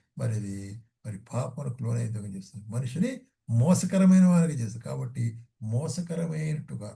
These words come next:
అందుకొరకు ఏమంటున్నాడంటే, ఆ, "ప్రభు కార్యములు అశ్రద్ధగా చేయవాడు శాపగ్రస్తుడు." అశ్రద్ధగా లేక మోసకరముగా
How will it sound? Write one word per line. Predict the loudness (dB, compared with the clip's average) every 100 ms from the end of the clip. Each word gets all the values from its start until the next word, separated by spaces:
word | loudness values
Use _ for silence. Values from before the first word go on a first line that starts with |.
| -18 -8
అందుకొరకు | -6 -4 -6 -4
ఏమంటున్నాడంటే, | -4 -4 -4 -2 -2 -2 -2 0 0 -2 -8 -4 0
ఆ, | 0 -2 -16 _ 4
"ప్రభు | 6 10 10 10
కార్యములు | 6 6 6 4
అశ్రద్ధగా | 4 4 6 6 6 6 6 6 4
చేయవాడు | 4 4 6 4 4 _ _
శాపగ్రస్తుడు." | -8 0 2 2 2 2 2 4 6 6 4 -6 _ -8
అశ్రద్ధగా | -4 2 4 6 6 6 4 4
లేక | 4 2
మోసకరముగా | 4 6 6 6 6 6 4 4 4 4 2